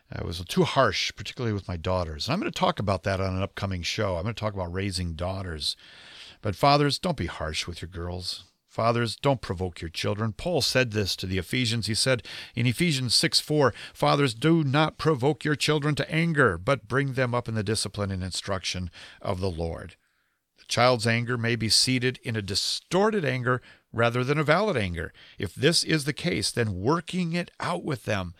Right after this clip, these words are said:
is the important thing. You be the model. You show the right behavior. You guide your child through anger episodes.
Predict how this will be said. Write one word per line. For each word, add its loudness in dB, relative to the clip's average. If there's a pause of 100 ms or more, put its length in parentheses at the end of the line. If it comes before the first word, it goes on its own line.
(320)
is 0
the -2
important -6 (180)
thing. -8 (100)
You 2
be 2
the 0
model. -6 (500)
You 4
show 2
the 2
right 0
behavior. -4 (280)
You 4
guide 4
your 0
child -2 (320)
through -2
anger -4
episodes. -2